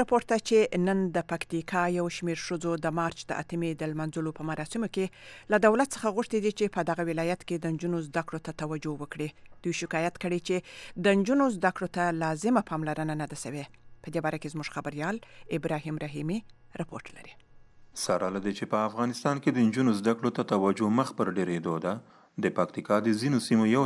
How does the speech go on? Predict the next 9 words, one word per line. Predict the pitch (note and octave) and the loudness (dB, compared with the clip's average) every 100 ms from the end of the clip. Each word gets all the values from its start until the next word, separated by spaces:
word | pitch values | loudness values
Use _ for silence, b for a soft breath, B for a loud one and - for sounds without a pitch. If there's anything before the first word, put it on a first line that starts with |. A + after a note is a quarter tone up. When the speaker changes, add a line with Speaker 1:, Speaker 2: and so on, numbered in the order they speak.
| C3 | 2
Speaker 2:
شمیر | A2+ G2+ | 2 2
نجونې | F#2+ G#2+ A2+ | 2 4 4
د | B2 - | 2 2
کلتوري | G2 G#2 G#2 G2+ | 2 4 4 4
محدودیتونو | F#2+ G2 F#2 F#2+ F2+ B2+ G2 A2+ b b b - G2 | 2 0 2 2 2 2 2 0 b b b 0 0
او | F#2 | 0
د | F#2+ | 2
لازمو | F#2 G2 C3 A2 | 2 2 2 2
اسانتیاو | G2 G2 G2 A2 | 2 0 2 2